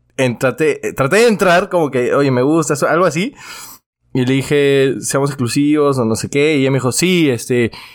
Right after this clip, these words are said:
yo también estaba pensando lo mismo". Y me dijo, "Me gustaría que seamos exclusivos". O sea, yo le dije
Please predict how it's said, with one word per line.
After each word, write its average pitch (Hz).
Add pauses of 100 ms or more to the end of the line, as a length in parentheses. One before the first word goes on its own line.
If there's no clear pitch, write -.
yo 135
también 156
estaba 160
pensando 151
lo 151
mismo". 165 (640)
Y 131
me 123
dijo, 135 (100)
"Me 120
gustaría 127
que 139
seamos 147
exclusivos". 151
O 101
sea, 107
yo 120
le 131
dije 147